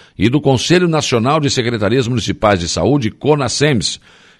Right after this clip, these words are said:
de que não se faz necessária a exigência de prescrição médica", fecha aspas, foi o que reforçou, o que disse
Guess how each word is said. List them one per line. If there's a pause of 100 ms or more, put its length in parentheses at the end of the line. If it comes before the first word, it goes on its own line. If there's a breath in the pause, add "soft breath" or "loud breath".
(140)
de
que
não
se
faz
necessária
a
exigência
de
prescrição
médica",
fecha
aspas, (300 soft breath)
foi
o
que
reforçou,
o
que
disse